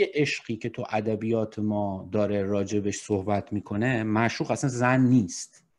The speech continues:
و اصلاً خصوصیات زنانه هم نداره و ادواتی که داره، ات-، اتفاقاً یه درصد کمی از ادبیات ما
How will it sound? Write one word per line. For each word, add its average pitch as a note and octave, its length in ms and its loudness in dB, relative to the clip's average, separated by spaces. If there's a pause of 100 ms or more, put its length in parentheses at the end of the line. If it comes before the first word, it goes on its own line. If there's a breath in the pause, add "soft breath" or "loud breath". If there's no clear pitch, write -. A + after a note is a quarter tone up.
(720)
و A#2+ 120 2
اصلاً F3 180 2
خصوصیات C#3+ 640 2
زنانه A#2 440 2
هم C3 240 4
نداره G2+ 460 0 (320)
و G#2+ 240 2 (720 soft breath)
ادواتی A#2+ 640 4
که B2+ 120 0
داره، A#2 420 2 (400)
ات-، - 380 -4
اتفاقاً D#3+ 300 0
یه A3 160 4
درصد D#3+ 480 2
کمی G#3 720 4
از G#2 340 -2 (120)
ادبیات G#2 540 0
ما G2 480 0